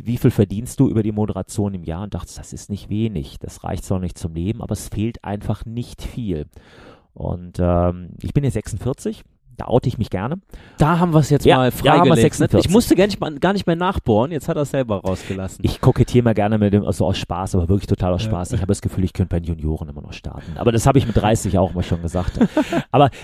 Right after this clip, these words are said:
Speaker 1: das, das Lustige ist einfach, du stehst da plötzlich vor der Wahl, irgendwo mit, mit Anfang vierzig, äh, verheiratet, ein Kind, ähm, ganz was anderes zu machen, sicheren Hafen zu verlassen und überlegst es zweimal nicht. Ich weiß, ich habe damals mit meiner Frau gesprochen und sie hat dann gesagt,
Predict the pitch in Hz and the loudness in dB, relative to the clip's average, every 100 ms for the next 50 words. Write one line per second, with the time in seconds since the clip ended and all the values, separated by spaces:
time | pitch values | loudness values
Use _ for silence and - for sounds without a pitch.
0 | - 139 - 165 - 196 - 220 196 - | 0 0 2 2 6 4 4 2 2 2
1 | 165 170 156 - 143 160 - - 175 - | 2 2 2 -2 4 4 6 2 2 2
2 | 185 180 - 170 - 156 139 131 160 190 | 2 2 2 0 2 2 2 0 0 -2
3 | 170 165 160 160 - - - 139 - - | 0 2 4 4 0 -8 -4 -4 -6 -8
4 | - 135 139 - 165 - - 170 - - | -6 -2 0 2 2 2 -2 -2 -2 -2
5 | 113 139 - 131 143 156 151 - 156 - | 2 2 2 0 2 0 -2 -2 -4 -4
6 | 127 170 185 - - - - _ - 123 | 2 2 0 -10 -20 -20 -20 _ 0 4
7 | 127 131 131 113 _ - 139 151 165 - | 4 0 -6 -8 _ -2 0 2 2 0
8 | 147 143 - 120 135 208 196 165 147 156 | -2 -2 0 0 0 -4 -14 -10 -8 -6
9 | 143 131 143 147 131 107 120 - 165 156 | -6 -6 -8 -4 -2 -2 -4 -6 -12 -12
10 | - 123 117 120 127 - 120 - 120 120 | -10 -6 0 2 2 -2 -12 -8 -8 -6
11 | 117 101 98 - - 98 107 - 110 117 | -4 -4 -6 -10 -8 -8 -6 -6 -6 -4
12 | 113 - 110 107 107 - 104 123 127 - | -6 -6 -8 -6 -6 -2 0 0 -2 -4
13 | 127 123 113 113 104 113 113 113 117 110 | -4 -6 -12 -16 -8 -4 -2 -2 -4 -6
14 | 113 | -8